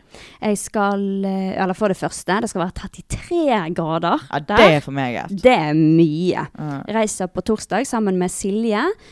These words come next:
Speaker 2: Men dere
Speaker 1: Em,
Speaker 2: skal, jeg tror du skulle på jobb, jeg.
Speaker 1: Nei, nei. Det er en, eh, sånn liten ferie,
Speaker 2: Ja.
Speaker 1: liksom. Eh, så skal vi være der til søndag, fordi at, eh, vår beste venninne Marthea,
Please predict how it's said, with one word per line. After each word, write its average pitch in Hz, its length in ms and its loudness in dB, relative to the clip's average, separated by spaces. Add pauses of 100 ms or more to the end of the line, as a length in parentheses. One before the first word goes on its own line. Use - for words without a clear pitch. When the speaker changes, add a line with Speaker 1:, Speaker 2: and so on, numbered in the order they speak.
(260)
Speaker 2:
Men 233 160 2
dere 254 120 6
Speaker 1:
Em, 254 60 0
Speaker 2:
skal, 240 500 2
jeg 254 100 -4
tror 269 120 -6
du 262 100 -4
skulle 240 200 -12
på 277 100 -4
jobb, 214 180 -2
jeg. 156 260 -4 (400)
Speaker 1:
Nei, 262 160 4
nei. 359 320 0
Det 214 160 4
er 220 280 6
en, 180 240 -2
eh, 175 120 -4
sånn 302 320 2
liten 254 240 -2
ferie, 196 400 0
Speaker 2:
Ja. 170 160 0
Speaker 1:
liksom. 151 340 -4 (320)
Eh, 196 320 -2
så 220 280 -2
skal 196 320 -6
vi 185 300 -2
være 185 260 -6
der 180 100 -4
til - 160 -10
søndag, 214 560 0
fordi 196 240 -4
at, - 360 -8
eh, 185 320 0
vår 180 200 0
beste 190 340 -6
venninne 190 380 -2
Marthea, 196 520 -2